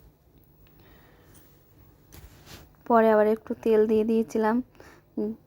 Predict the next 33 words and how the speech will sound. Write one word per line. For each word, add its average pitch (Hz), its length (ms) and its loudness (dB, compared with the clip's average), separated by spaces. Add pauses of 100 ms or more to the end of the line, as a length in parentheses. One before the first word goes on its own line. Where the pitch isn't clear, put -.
(120)
পাতাটা 208 400 -2
আর 208 140 2
কি 220 140 -4
তেলটা 220 380 0
একটু 202 220 -6
লাগতো 208 460 -2
বলে 214 220 0
তেল 208 240 -2
আর 196 140 2
একটু 196 240 -6
দিয়েছিলাম। 208 640 -4
জিনিসটা 214 360 -6
অনেকটাই, 214 480 -2
সিমটা 208 340 -6
অনেকটাই 214 460 -4
ছিল 208 180 -6 (1040)
বলে 214 260 0
ওই 208 100 2
জন্য 220 180 0
আবার 214 180 2
পরে 202 280 -2
একটু 196 240 -8 (120)
তেল 196 260 -2
দিয়ে 196 160 -2
দিলাম, 202 280 -6 (160)
দিয়ে 208 180 -4
ভালো 202 240 -2
করে 214 220 -2
ন-, 196 280 -4 (460)
মিশিয়ে 214 320 -4
নিয়েছি 196 360 -4
ওর 202 120 -8
সাথে। 202 300 -8